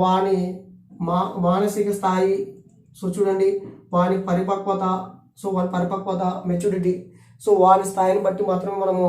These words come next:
అర్థం చేసుకొని, so మనం కూడా వాని లెవెల్లోకి దిగి, so మనం ఏం చేయాలి, అంతర్గత ప్రేరణ కలిగించి బోధన ప్రాసెస్ జరిపి ఆ అంశాన్ని నేర్పించాలి. నేర్పించిన తర్వాత కూడా మీరు ఆ అంశానికి ఇంపార్టెన్స్ ఇవ్వకూడదు. నేను ఏ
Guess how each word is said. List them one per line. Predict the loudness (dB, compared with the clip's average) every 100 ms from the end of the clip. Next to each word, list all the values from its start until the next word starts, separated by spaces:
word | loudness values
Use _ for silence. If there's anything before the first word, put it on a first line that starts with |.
| 0
అర్థం | -2 0 4
చేసుకొని, | 4 4 2 0 -2 -14 -20 _ -6
so | 0
మనం | 2 4 2
కూడా | 4 4
వాని | 4 2
లెవెల్లోకి | 0 2 0 0 -2
దిగి, | -4 -6 -10 -14 _ -6
so | 0
మనం | 2 2 0
ఏం | 0
చేయాలి, | 0 0 -2 -6 -16 _ -6
అంతర్గత | -4 -2 -4 -6
ప్రేరణ | -4 -4 -2 0
కలిగించి | 0 0 -2 -2 -2 -4 -6 -4
బోధన | 0 0 -2 -2
ప్రాసెస్ | -4 -4 -2
జరిపి | -2 -2 -4 -6 -6
ఆ | -4
అంశాన్ని | -2 -2 -2 -2
నేర్పించాలి. | -2 -6 -8 -14 -18 -20 _ _ _ -20 -20 _ 6
నేర్పించిన | 6 6 2 2 2
తర్వాత | 2 4
కూడా | 4 4 2 -4 -8
మీరు | 0 2
ఆ | 2
అంశానికి | 0 -2 -2 -2 -2
ఇంపార్టెన్స్ | 0 0 0 -4 0
ఇవ్వకూడదు. | 0 2 -2 -6 -14 -20 _ _ _
నేను | 0 0
ఏ | 6